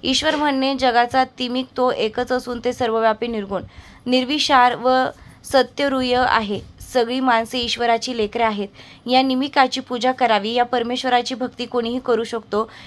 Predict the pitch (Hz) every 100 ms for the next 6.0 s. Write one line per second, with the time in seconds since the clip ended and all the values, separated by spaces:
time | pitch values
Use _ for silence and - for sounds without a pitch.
0 | - 240 254 269 262 285 247 220 247 254
1 | 247 240 240 214 233 - - - 269 254
2 | 302 285 285 269 269 240 233 240 - -
3 | - - 220 202 196 - - - - -
4 | - - 254 247 247 302 262 269 269 277
5 | 269 277 285 247 233 - - 269 262 -